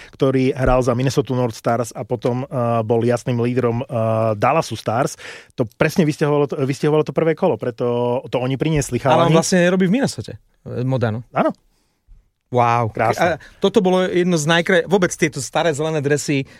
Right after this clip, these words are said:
Speaker 2: Hartford a Minnesota North Stars, wow.
Speaker 1: A tieto, že Shane Churla, eh, Brian Bellows, eh, to je
Speaker 2: Dušan Pašek.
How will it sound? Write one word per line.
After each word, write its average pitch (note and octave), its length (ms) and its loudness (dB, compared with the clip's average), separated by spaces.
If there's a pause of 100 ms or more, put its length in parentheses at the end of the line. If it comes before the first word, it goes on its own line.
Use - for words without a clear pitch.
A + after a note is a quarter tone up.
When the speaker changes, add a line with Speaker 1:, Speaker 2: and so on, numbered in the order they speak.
(160)
Speaker 2:
Hartford E3 760 0
a C#3 140 0
Minnesota D3+ 560 0
North C3+ 240 0
Stars, B2+ 640 -2
wow. B2+ 320 2
Speaker 1:
A - 0 -
tieto, D#3 400 4 (220)
že A#2 680 -2
Shane C#3+ 400 -2
Churla, C3 520 0
eh, - 420 -8 (300)
Brian C3 420 2
Bellows, B2 720 0 (360)
eh, - 80 -20 (540)
to C3+ 260 -2
je A2+ 300 -2
Speaker 2:
Dušan G3+ 320 2
Pašek. C3 380 -2